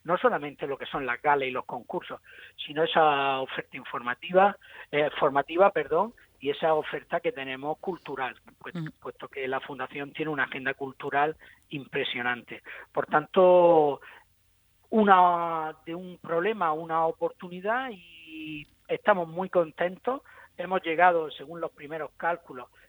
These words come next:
Speaker 1: eh, ahora mismo, eh, los datos que tenemos, hemos llegado a,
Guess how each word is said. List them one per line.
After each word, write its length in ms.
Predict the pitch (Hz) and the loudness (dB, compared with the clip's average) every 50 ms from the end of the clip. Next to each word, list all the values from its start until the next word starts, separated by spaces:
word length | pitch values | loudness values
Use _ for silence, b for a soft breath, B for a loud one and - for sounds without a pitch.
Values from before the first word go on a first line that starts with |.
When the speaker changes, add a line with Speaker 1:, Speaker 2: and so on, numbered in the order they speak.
| b - | b -16
Speaker 1:
eh, 180 | - 139 139 - - | -12 -12 -12 -10 -6
ahora 320 | 147 147 160 165 160 156 | -2 -2 -2 -2 -2 -4
mismo, 380 | 160 180 170 160 143 131 135 _ _ _ _ - | -6 -8 -12 -14 -14 -16 -18 _ _ _ _ -12
eh, 420 | 147 143 143 143 143 139 139 139 131 | -8 -6 -6 -4 -4 -4 -6 -6 -8
los 160 | 135 143 - | -8 -6 -2
datos 260 | 170 165 - - - | -2 -2 0 -2 -6
que 80 | - 165 | -6 -8
tenemos, 340 | - 156 160 170 160 156 156 | -8 -6 -8 -6 -6 -6 -8
hemos 160 | 151 151 143 | -6 -4 -2
llegado 320 | 151 151 160 160 156 147 | 0 2 2 2 2 2
a, 540 | 139 139 139 139 131 123 123 123 127 127 - | -2 -4 -4 -6 -8 -8 -10 -10 -12 -12 -12